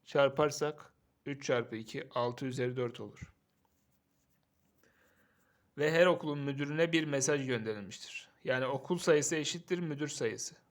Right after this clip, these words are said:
Müdür sayısına eşit arkadaşlar. Her okulda bir müdür var. Müdür sayısı eşittir altı üzeri dört.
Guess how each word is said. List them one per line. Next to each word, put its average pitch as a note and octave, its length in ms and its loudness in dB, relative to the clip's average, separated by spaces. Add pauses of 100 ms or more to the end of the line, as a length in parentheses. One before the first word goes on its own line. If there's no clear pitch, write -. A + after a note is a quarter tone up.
(1200)
Müdür D3 220 -2
sayısına C#3+ 460 0
eşit C3 240 -6
arkadaşlar. A2+ 720 -6
Her C#3+ 140 2
okulda C#3 420 -2
bir D3 120 -2
müdür A#2+ 260 -4
var. C3 380 -6 (1080)
Müdür D3+ 280 -2
sayısı C#3 680 -4 (120)
eşittir - 760 -10 (880)
altı C3 340 -4
üzeri A#2+ 360 -6
dört. - 340 -8